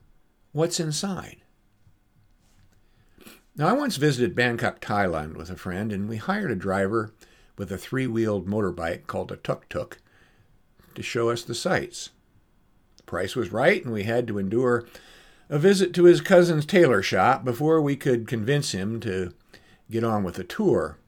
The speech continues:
Our first stop on that tour was worth enduring his cousin's sales spiel. We visited Wat Trimet,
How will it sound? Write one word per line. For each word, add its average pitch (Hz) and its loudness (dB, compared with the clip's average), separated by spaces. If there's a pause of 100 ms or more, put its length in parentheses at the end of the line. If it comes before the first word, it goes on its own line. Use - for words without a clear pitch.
(1200)
Our 151 2
first 294 0
stop 196 4
on 147 4
that 127 2
tour 131 4
was 127 -4
worth 156 0
enduring 120 0
his 101 -4
cousin's 95 -6
sales 85 -4
spiel. - -14 (1080)
We 117 2
visited 143 -2
Wat 131 -2
Trimet, 80 -8